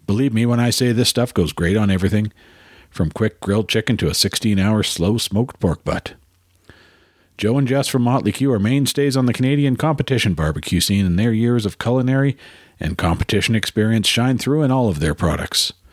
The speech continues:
They put lots of time and careful attention into each item, and they love how barbecue brings people together.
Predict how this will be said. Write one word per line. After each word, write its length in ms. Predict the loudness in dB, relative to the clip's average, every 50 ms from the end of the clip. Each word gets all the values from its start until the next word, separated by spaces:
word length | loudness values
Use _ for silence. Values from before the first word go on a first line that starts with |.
| _ -20 -20 -20 -20 -20 -8 _
They 140 | -2 0 0
put 160 | 0 0 0
lots 200 | 0 0 0 -2
of 80 | -4
time 340 | -2 0 0 2 2 2 2
and 120 | 0 0 0
careful 320 | 0 -2 0 0 0 0
attention 400 | 0 0 -2 -2 0 0 0 0
into 160 | 0 0 -2
each 240 | 0 -2 -2 0 0
item, 260 | 0 0 2 2 0
and 80 | 0 0
they 120 | 0 0
love 240 | 0 0 0 0 0
how 100 | 0 -2
barbecue 520 | 0 0 0 0 2 0 0 0 0 0
brings 280 | 0 0 -2 -2 -4 -4
people 300 | -2 -2 -2 0 0 -2
together. 480 | 0 0 0 -2 -2 -4 -8 -10 -12